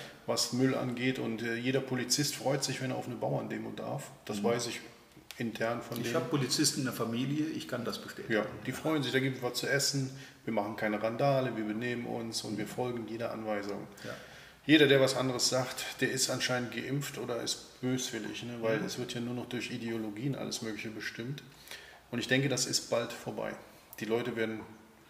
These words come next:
Speaker 1: wach, werden gezwungen, wach zu werden,
Speaker 2: Ja.
Speaker 1: weil wenn der Preis steigt,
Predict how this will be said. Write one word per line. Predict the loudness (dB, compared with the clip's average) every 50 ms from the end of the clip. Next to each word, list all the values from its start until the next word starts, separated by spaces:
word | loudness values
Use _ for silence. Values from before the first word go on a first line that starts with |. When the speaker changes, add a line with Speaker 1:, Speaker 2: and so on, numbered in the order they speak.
| -20 -20 -4 2
Speaker 1:
wach, | 4 4 4 4 2 -4 -10 -12 -14 -16 -18 -8 -2
werden | 0 0 0 0 -2
gezwungen, | -2 -2 -2 0 2 0 0 0 -2
wach | -4 -6 -4
zu | -4 -6 -4 -4
werden, | -4 -4 -2 -2
Speaker 2:
Ja. | 0 0
Speaker 1:
weil | 0 2 2
wenn | 2 2 2
der | 0
Preis | 0 -2 0 2 4 4 4 2 0
steigt, | 0 0 2 4 4 4 2 0 -4 -10